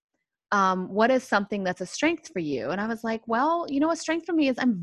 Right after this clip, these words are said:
very, very friendly. I'm such a social bug. And I, I'm very good at noticing when someone is visiting our ward or, um, maybe feels like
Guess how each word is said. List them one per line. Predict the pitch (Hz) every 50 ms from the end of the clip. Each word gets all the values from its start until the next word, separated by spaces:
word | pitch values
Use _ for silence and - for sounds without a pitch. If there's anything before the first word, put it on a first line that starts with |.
| 165
very, | 175 180 185 202 226 233 247 233
very | 220 214 208 208
friendly. | 208 - _ - 170 180 185 160 131 127 -
I'm | - 214 233 220
such | 196 - - - - - 208 214 208 -
a | 262
social | - - - 175 180 202 - - 190
bug. | 180 - 151 147 151 156 - _
And | 196 190 190 - 208
I, | 220 247 285 330 349 370 - - - - - - - - _ _ _ _ _ _ _ _ 214
I'm | 247 254 226
very | 190 185 180 208 214 233 262 311 339
good | 277 254 247 214 214
at | 202 -
noticing | 220 190 185 196 214 - - 277 269 277 269 233
when | 196 190 190
someone | - - - 202 196 202 202 202 202 202 202 202 208 - - -
is | 185 170 170
visiting | 170 185 185 185 190 214 226 240 247 -
our | - 190 190 202 208
ward | 196 196 196 196 196 202 202 202 196 196 -
or, | - 185 175 175 - -
um, | 185 180 180 175 165 165 170 170 165 175 - -
maybe | 196 196 196 185 202 196
feels | 185 - - 190 185 185 185 180 - 185
like | 175 175